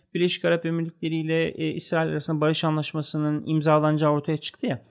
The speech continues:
Şimdi tabii Birleşik Arap Emirlikleri Mısır ve Ürdün'den sonra yetmiş dokuz ve doksan dörtten sonra üçüncü ülke oldu. Resmen İsrail tanıyan Arap ülkesi.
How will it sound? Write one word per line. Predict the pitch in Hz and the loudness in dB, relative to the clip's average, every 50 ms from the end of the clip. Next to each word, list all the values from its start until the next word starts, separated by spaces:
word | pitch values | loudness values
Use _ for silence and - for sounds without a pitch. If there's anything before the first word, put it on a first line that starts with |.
| - _ _ _ _ | -20 _ _ _ _
Şimdi | _ - 196 196 | _ -6 -6 -2
tabii | 208 202 190 196 196 196 - - 180 180 | 0 -2 0 0 -2 -2 -2 -4 -4 -2
Birleşik | 185 202 196 - - | 0 0 -2 0 0
Arap | 202 196 190 | 0 0 0
Emirlikleri | 190 180 165 147 135 135 - 185 190 208 | 0 -2 0 -2 -2 -2 -4 -4 -2 -2
Mısır | 202 202 196 - - 170 | -2 -2 -2 -2 -2 0
ve | 160 165 | 0 2
Ürdün'den | 175 180 180 160 160 160 147 139 135 135 | 2 2 0 0 0 0 0 0 0 0
sonra | - - 135 131 | -2 -4 -4 -2
yetmiş | 135 139 151 151 - 156 - - | -2 -2 -4 -4 -6 -10 -6 -6
dokuz | 165 156 - 160 151 147 | -6 -4 -4 -4 -2 -2
ve | 147 147 139 143 | -2 -2 -2 -4
doksan | 147 147 - - 156 151 | -6 -4 -2 -4 -2 -2
dörtten | 147 151 147 - - 139 | -2 -4 -4 -4 -6 -6
sonra | 135 - 202 214 | -4 -4 -4 -4
üçüncü | 247 220 - 214 196 170 185 | -4 -2 0 -2 0 2 0
ülke | 175 160 - - 143 | -2 -2 0 -2 0
oldu. | 127 123 120 127 | 0 0 0 0
Resmen | 143 156 156 - 160 147 143 | 0 0 -2 0 -2 -2 -2
İsrail | 143 151 - - - 139 147 151 | -2 -4 -6 -4 -4 -4 -4 -2
tanıyan | - 156 156 180 208 | -4 -4 -2 -2 -2
Arap | 196 180 165 160 - - | -2 0 -2 -2 -2 -4
ülkesi. | 123 123 - 127 120 - - 247 | -12 -10 -10 -10 -10 -8 -8 -8